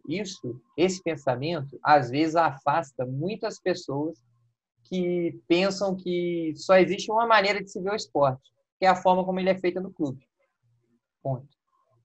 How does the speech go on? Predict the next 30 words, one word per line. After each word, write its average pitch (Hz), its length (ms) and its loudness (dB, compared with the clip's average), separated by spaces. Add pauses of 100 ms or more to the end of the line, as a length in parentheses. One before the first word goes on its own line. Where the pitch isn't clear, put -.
(100)
Ou 156 120 0
você 190 280 -2
faz 170 240 4
o 170 40 0
esporte 143 500 0
pra 139 120 0
ser 147 200 -4
o 147 80 -2
competidor 139 520 -6
do 139 100 -4
clube 143 420 -2
lá, 139 380 0 (120)
pra 139 120 -2
ser 147 140 2
atleta, 165 640 0 (540)
ou 185 420 6
você 196 320 -2
vê 170 200 2
o 196 100 2
esporte 185 540 4
como 185 200 0
consumidor 170 760 0
de 170 100 -4
fora, 165 400 0
sem 175 160 -8
um 170 60 -8
pensamento 170 500 -6 (100)
crítico 160 340 -8
sobre 180 300 -4
isso. 120 320 -6